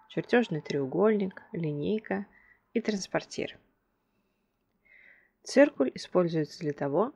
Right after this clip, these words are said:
чтобы рисовать окружности. Передвигайте зеленый маркер, чтобы установить радиус окружности. Нажимайте на красный, чтобы рисовать.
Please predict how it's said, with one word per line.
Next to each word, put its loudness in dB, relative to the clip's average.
чтобы 0
рисовать -4
окружности. -10
Передвигайте 6
зеленый -8
маркер, -8
чтобы -2
установить -8
радиус -6
окружности. -10
Нажимайте -2
на -10
красный, -4
чтобы -8
рисовать. -8